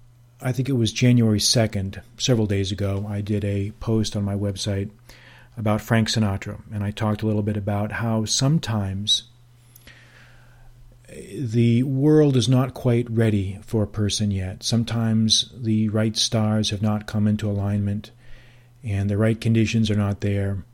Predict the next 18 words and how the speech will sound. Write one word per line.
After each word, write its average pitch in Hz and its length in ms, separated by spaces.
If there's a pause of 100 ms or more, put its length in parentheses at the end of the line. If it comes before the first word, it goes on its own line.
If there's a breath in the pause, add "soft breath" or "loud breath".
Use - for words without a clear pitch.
(440 loud breath)
and 104 300
that 107 120
you 107 120
have 107 200
to - 80
be 107 100
patient 107 480
and 104 100
you 104 80
have 101 220
to 107 120
bide 104 360
your 127 80
time 104 400
and 95 100
manage 98 480 (320 soft breath)
your 101 140
time. 98 420